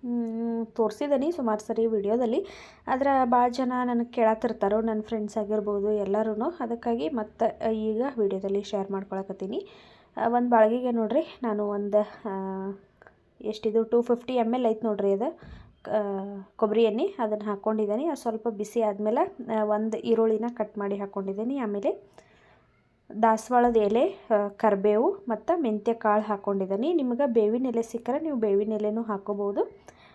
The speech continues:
ಆಮೇಲೆ ದಾಸವಾಳದ ಹೂ ಹಾಕ್ಕೊಳತ್ತೇನೆ ನೋಡ್ರಿ. ಇವತ್ತು ನಾನು ಈ ಎಣ್ಣೆ ರೆಡಿ ಮಾಡೋಕೆ ಮೇನ್ ಇದೆ ನೋಡ್ರಿ, ಹೂ ಇದ್ದು ಇವತ್ತು. ಆ, ನಮ್ಮ ಮೇಲ್ಗಡೆ ಮನೆಯವ್ರು ಅವ್ರು ಯಾರೂ ಇರಲಿಲ್ಲ, ಎಲ್ಲ ಹೊರಗಡೆ ಹೋಗಿದ್ದಾರೆ ಅವ್ರು.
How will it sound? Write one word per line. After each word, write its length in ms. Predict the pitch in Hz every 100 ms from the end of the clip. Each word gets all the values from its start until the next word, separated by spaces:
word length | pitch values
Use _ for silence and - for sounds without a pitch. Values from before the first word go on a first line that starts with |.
| _
ಆಮೇಲೆ 400 | 262 254 269 311
ದಾಸವಾಳದ 500 | 233 220 - 233 226 233
ಹೂ 200 | 247 247
ಹಾಕ್ಕೊಳತ್ತೇನೆ 560 | 226 220 196 190 196 190
ನೋಡ್ರಿ. 300 | 185 277 - 233
ಇವತ್ತು 520 | 208 202 - 214 214
ನಾನು 360 | 208 202 208
ಈ 220 | - 226 214
ಎಣ್ಣೆ 240 | 202 220
ರೆಡಿ 220 | 214 196
ಮಾಡೋಕೆ 500 | 202 208 202 202 269
ಮೇನ್ 340 | 220 208 220 262
ಇದೆ 200 | 208 220
ನೋಡ್ರಿ, 400 | 208 196 202 254 - - _
ಹೂ 200 | - 269
ಇದ್ದು 240 | 247 208
ಇವತ್ತು. 340 | 233 208 202 277 392 - _ _ _ _ _ _ _
ಆ, 300 | - 233 226
ನಮ್ಮ 360 | 214 220 220 214
ಮೇಲ್ಗಡೆ 380 | 214 220 220 214
ಮನೆಯವ್ರು 380 | 214 214 214 214
ಅವ್ರು 160 | 208
ಯಾರೂ 220 | 208 208
ಇರಲಿಲ್ಲ, 380 | 247 233 226 226 269
ಎಲ್ಲ 200 | 330 226
ಹೊರಗಡೆ 360 | 208 214 202 202
ಹೋಗಿದ್ದಾರೆ 440 | 208 202 202 208
ಅವ್ರು. 180 | 196 196